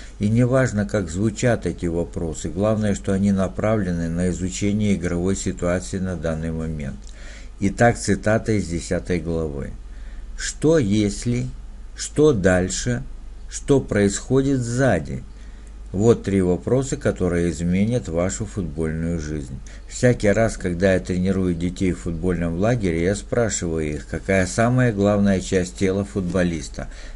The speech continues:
Как вы можете догадаться, большинство отвечает, конечно же, ноги.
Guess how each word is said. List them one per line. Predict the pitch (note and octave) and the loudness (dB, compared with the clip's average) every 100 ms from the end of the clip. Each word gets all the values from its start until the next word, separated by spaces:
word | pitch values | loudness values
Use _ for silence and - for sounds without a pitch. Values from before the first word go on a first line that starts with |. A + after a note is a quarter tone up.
| - | 0
Как | A2+ A#2 | 2 4
вы | A#2 | 4
можете | A2+ G#2+ G#2 G2 G2+ | 4 4 2 0 0
догадаться, | G2+ G2+ G2 G#2 G2+ G#2 | 2 2 2 2 2 -4
большинство | F2+ F2 F#2 F2+ - G#2 | -4 -6 -6 -8 -2 2
отвечает, | G2+ G2+ G2 - D#2+ C#2+ C2+ | 2 2 -4 0 2 2 0
конечно | - D#2 G2 G#2+ C3 | -2 0 2 2 2
же, | A#2+ C3+ | 2 4
ноги. | C3 G2+ C#2+ B1+ | 6 4 4 -4